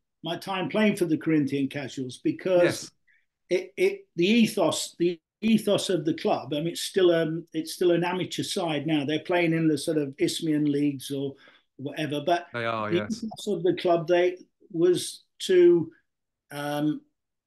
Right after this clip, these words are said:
Speaker 1: I suppose, demonstrate that the gentlemanly way football should, used to be played and should be played.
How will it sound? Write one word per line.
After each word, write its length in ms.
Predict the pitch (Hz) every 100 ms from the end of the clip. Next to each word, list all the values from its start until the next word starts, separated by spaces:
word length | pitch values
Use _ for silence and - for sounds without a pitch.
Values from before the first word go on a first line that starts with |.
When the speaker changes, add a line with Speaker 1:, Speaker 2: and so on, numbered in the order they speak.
| _ _ _
Speaker 1:
I 60 | 143
suppose, 520 | - 165 180 180 131
demonstrate 800 | - 202 190 - - 175 170 -
that 200 | 160 -
the 140 | 156 147
gentlemanly 800 | 135 190 175 165 160 156 160 156
way 240 | 156 156
football 560 | 151 180 175 165 160 139
should, 320 | - 208 208
used 360 | 170 202 208 -
to 80 | 156
be 180 | 147 139
played 360 | 147 147 151
and 160 | 156 135
should 280 | - 185 143
be 120 | 135
played. 460 | - 127 127 131